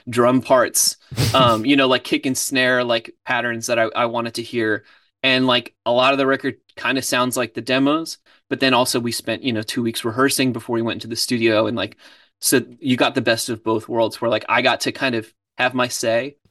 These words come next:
Speaker 1: which felt important to me with this record. I just felt like I had a very clear idea of what I wanted it to be. So, like, I was like,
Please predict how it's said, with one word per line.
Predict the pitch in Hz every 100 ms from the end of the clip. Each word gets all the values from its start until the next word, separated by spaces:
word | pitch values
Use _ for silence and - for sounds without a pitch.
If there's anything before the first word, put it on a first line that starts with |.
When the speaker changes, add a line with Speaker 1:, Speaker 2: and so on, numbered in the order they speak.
| -
Speaker 1:
which | 127 -
felt | - - 127
important | 123 - 123 139
to | 143
me | 147 151
with | 143 127
this | 120
record. | 127 127 120
I |
just | 113 -
felt | 135
like | 131
I |
had | 127 127
a |
very | 120 123 123
clear | - 131 123
idea | 117 120
of | 120
what | 113
I | 113
wanted | 113 120 120
it | -
to | 127
be. | - - 131 - - - _ -
So, | - 135
like, | 120 -
I | 127
was | 139 131
like, | 123 -